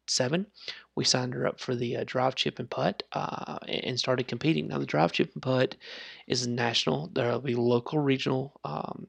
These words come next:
and statewide qualifiers. It's points totals based on hitting three tee shots and three chips and three putts from certain distances. And then there's chances to advance, and if you make it all the way, you can make it all the way to Augusta National, and that is held the Sunday before the week of the Masters, which is an amazing,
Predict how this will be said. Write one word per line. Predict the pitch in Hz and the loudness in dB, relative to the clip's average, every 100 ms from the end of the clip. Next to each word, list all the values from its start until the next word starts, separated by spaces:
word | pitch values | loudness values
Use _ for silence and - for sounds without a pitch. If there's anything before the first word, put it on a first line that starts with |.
| - | -4
and | 123 | 0
statewide | - 127 127 135 127 135 | 2 2 2 2 2 4
qualifiers. | - 131 - 135 139 - - - - - - - - | 6 6 4 0 0 -4 -8 -14 -12 -12 -12 -16 -12
It's | - - | 0 2
points | - 165 - | 6 4 6
totals | 139 139 139 135 | 6 8 6 6
based | 131 123 | 4 4
on | 135 127 | 4 2
hitting | 127 127 123 | 2 0 0
three | 131 135 | 0 0
tee | 143 135 | 0 2
shots | 123 131 131 143 - - | 2 2 0 0 0 -2
and | 123 120 | -2 -6
three | - 139 | -2 -2
chips | 143 - 127 - - | 0 2 0 0 0
and | 139 120 | -2 0
three | 131 127 | -2 0
putts | 120 127 | 0 0
from | - 123 | -2 -6
certain | - 123 - | -2 0 0
distances. | 120 - 117 - - - - - - - - - _ | -4 -4 -6 -4 -2 -4 -6 -16 -16 -16 -16 -18 _
And | 147 139 165 135 | 2 4 4 4
then | 123 | 4
there's | 120 117 | 4 2
chances | - 120 - 123 | 2 2 2 2
to | 123 | 0
advance, | 120 117 117 - - | 0 2 0 0 0
and | 127 127 131 135 | 0 -4 -8 -8
if | - | -6
you | 139 123 _ - | -6 -10 _ -4
make | 120 123 | -2 0
it | |
all | 123 120 | -2 -2
the | |
way, | 123 147 | 2 4
you | 135 139 | 4 0
can | - 147 - - | -10 -10 -12 -16
make | - - 123 | -6 -4 -2
it | 139 | 2
all | 120 | 4
the | |
way | 120 120 | 2 0
to | - | -2
Augusta | 120 113 117 - | 0 2 2 0
National, | 120 113 113 135 - | 0 0 0 -2 -4
and | - 123 | -6 -2
that | 117 | -2
is | 117 - | 0 0
held | 123 127 | 0 -2
the | 127 113 | -4 -4
Sunday | - 127 127 131 | -2 -2 -4 -4
before | 131 - - 127 123 123 123 | -6 -14 -2 2 4 2 0
the | 127 | -4
week | 131 - | -6 -8
of | - | -6
the | 143 | -2
Masters, | 139 - - - | -2 -2 -4 -6
which | - - | -6 -8
is | 151 | -8
an | - | -6
amazing, | - - - - | -2 -2 -4 -8